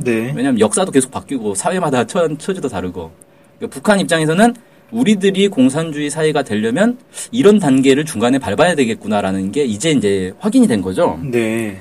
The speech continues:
Speaker 2: 그래서 그게 뭐냐? 바로 사회주의 강성국가라는 거예요.
Speaker 1: 음.
Speaker 2: 그러니까 사회주의 강성국가 단계를 새롭게 제시한 게 이번에 이제 칠 차 당대회의다. 이렇게 얘기할 수 있겠는데 사회주의 강성국가는 근데 사실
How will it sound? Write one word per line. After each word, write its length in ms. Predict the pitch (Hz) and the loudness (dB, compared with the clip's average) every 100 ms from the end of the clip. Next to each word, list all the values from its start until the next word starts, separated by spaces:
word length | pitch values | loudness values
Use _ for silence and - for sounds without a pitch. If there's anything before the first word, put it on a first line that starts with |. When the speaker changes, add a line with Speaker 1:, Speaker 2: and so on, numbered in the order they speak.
| - | -8
Speaker 2:
그래서 200 | - 160 | -2 -2
그게 200 | 156 147 | 0 2
뭐냐? 360 | 190 247 165 - - - _ _ _ _ _ _ | 6 6 6 2 -6 -20 _ _ _ _ _ _
바로 280 | - 110 180 | -8 -4 -4
사회주의 580 | 185 208 208 170 214 226 | 2 4 4 4 2 2
강성국가라는 1120 | 214 226 240 202 - 214 185 175 190 190 202 | -2 -2 2 2 2 0 0 -4 -8 -4 -2
거예요. 140 | 131 127 | -2 -2
Speaker 1:
음. 400 | 127 123 127 123 | -4 -6 -6 -8
Speaker 2:
그러니까 260 | 110 104 107 | -12 -14 -6
사회주의 400 | 165 196 190 180 | 0 2 2 -4
강성국가 760 | - 117 127 185 160 - - 165 | -2 -2 0 0 -2 -6 0 0
단계를 640 | 143 117 117 127 190 208 - _ | 0 -2 0 4 6 4 2 _
새롭게 360 | - 220 226 196 | -2 0 2 0
제시한 560 | 190 247 127 160 139 135 | 0 2 2 2 2 2
게 260 | 170 202 208 _ _ _ | 2 0 -2 _ _ _
이번에 320 | 220 220 247 240 | -6 -2 0 0
이제 520 | 92 98 95 90 92 - _ | 0 0 0 -2 -8 -14 _
칠 140 | - | -6
차 100 | 196 | -4
당대회의다. 880 | 190 107 107 107 98 95 87 87 85 92 | 0 0 0 0 -2 -4 -6 -6 -10 -16
이렇게 220 | 104 104 98 | -14 -10 -8
얘기할 160 | 95 | -8
수 100 | 95 | -8
있겠는데 480 | - 95 82 85 85 - - - - - | -12 -14 -12 -12 -14 -16 -20 -20 -20 -8
사회주의 300 | - 262 269 | 0 0 0
강성국가는 540 | 160 165 202 - 160 120 | -2 0 0 0 0 0
근데 180 | 110 | -2
사실 400 | 110 156 139 104 | -2 -4 -2 -4